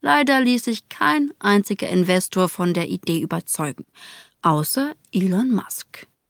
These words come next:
Er investierte sechs Komma fünf Millionen Dollar und wurde dadurch zum größten Anteilseigner und Vorsitzenden von Tesla Motors.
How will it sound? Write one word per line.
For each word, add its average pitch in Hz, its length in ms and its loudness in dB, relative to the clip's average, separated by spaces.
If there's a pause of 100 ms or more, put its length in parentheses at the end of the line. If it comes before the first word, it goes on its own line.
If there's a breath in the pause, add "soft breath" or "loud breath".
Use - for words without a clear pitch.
(220)
Er 294 340 4
investierte 208 840 2
sechs 208 400 0
Komma 208 320 2
fünf - 480 -4
Millionen 240 640 2
Dollar 202 400 4 (460 loud breath)
und 302 280 2
wurde 269 320 4
dadurch 202 460 2
zum 196 200 0
größten 226 540 2
Anteilseigner 185 880 0
und 170 160 -2
Vorsitzenden 185 800 0
von 175 260 -6
Tesla - 340 -10
Motors. - 680 -12